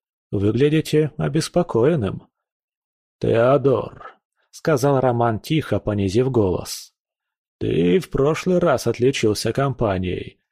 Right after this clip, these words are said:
но в этот раз у тебя особенно опасная спутница». Я с улыбкой посмотрел на Анастасию,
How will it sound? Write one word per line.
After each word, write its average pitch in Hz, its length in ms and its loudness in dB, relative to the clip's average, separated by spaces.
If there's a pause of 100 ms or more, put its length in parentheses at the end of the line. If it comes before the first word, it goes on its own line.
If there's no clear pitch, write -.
(100)
но 113 280 2
в 92 80 0
этот 139 380 2
раз 123 300 0
у 120 60 2
тебя 113 520 0 (120)
особенно 156 840 -2
опасная 160 540 0
спутница». - 1000 -4 (920)
Я 127 240 0
с - 120 -6
улыбкой 160 420 2
посмотрел 117 600 -2
на 98 120 0
Анастасию, 98 920 -2